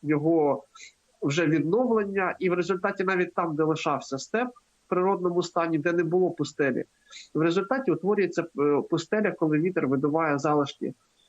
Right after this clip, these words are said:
е, чорнозему. Тому і на полях, і на степу сьогодні люди, на жаль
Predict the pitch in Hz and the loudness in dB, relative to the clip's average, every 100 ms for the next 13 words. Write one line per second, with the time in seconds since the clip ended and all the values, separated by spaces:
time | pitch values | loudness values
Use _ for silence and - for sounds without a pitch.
0 | _ - 135 135 131 123 160 156 147 135 | _ -2 2 2 2 0 0 2 2 2
1 | 117 113 - 170 185 - 214 220 214 208 | 0 -2 -2 0 2 2 2 2 2 0
2 | 190 185 180 - 160 160 160 156 - 196 | 0 0 -4 -4 0 0 -2 -10 -2 -2
3 | 202 170 165 175 156 156 196 165 147 147 | 0 -2 0 0 2 2 2 2 0 2
4 | 160 180 170 | 2 0 -2